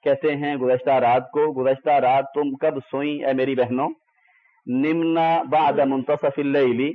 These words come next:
ہم آدھی رات کے بعد سوئیں۔ منتصف یعنی رات کا وہ حصہ جس کو نصف کر دیا جائے۔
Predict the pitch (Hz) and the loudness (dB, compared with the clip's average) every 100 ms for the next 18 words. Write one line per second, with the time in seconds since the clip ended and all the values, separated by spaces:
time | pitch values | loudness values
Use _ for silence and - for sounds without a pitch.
0 | - _ _ _ _ _ _ _ - 147 | -8 _ _ _ _ _ _ _ -4 0
1 | 170 180 - 156 156 165 143 131 139 135 | 0 -2 -2 0 2 2 4 2 2 0
2 | 160 131 139 143 135 - 135 107 90 _ | -4 2 2 2 0 -6 -4 -4 -8 _
3 | _ 123 127 160 151 131 117 _ _ _ | _ -6 -4 -2 0 0 -4 _ _ _
4 | - 123 127 127 117 117 120 120 131 123 | -6 -4 -2 -4 -4 0 2 2 -2 0
5 | 135 120 - 120 120 127 123 - 120 110 | -2 -4 -2 0 0 -4 -8 -2 -2 -2
6 | 160 160 - 127 113 117 113 110 | -2 -2 -2 -4 -2 0 2 0